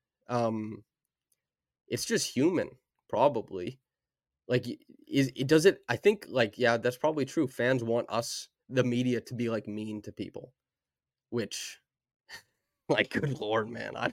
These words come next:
I don't know. I, um, I ask questions mostly about the basketball side of things, not, like, that much interpersonal stuff, but, uh, I don't, like, I don't know, man. It's, my job is to ask questions related to my coverage,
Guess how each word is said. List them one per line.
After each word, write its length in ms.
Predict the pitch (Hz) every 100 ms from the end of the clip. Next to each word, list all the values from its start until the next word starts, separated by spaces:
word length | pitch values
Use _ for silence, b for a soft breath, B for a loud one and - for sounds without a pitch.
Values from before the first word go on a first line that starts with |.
| -
I 220 | 117 156
don't 200 | 196 139
know. 320 | 127 127 120 B B B B
I, 220 | - 135 156
um, 500 | 156 127 117 107 - _ _ _ _ _ -
I 160 | 120
ask 260 | 143 156 -
questions 460 | 135 120 - 110 107
mostly 460 | 107 - 110 104
about 280 | 92 107 104
the 80 | 101
basketball 540 | 98 95 - 113 123
side 240 | 127 123 127
of 100 | 131
things, 320 | 147 147 - _ _ -
not, 180 | 113 107
like, 160 | 104
that 160 | 98 104
much 220 | 104 -
interpersonal 600 | 110 - - 104 - 139
stuff, 360 | 139 - 196 - _ _ _ _ -
but, 340 | 123 113 -
uh, 520 | 113 110 107 104 98 104 _ _ _ _ _ _ -
I 80 | 131
don't, 240 | 269 277 -
like, 200 | 101 113
I 60 | 135
don't 160 | 233
know, 160 | 120 143
man. 320 | 107 101 101 - _ _ _ _ _ _ -
It's, 320 | 131 131 -
my 160 | 55 127
job 300 | 190 214 180
is 120 | 135
to 120 | - 101
ask 220 | 107 -
questions 500 | 113 107 - 104 98
related 480 | 101 104 107 107 -
to 100 | 104
my 200 | 104 104
coverage, 580 | - 101 107 104 -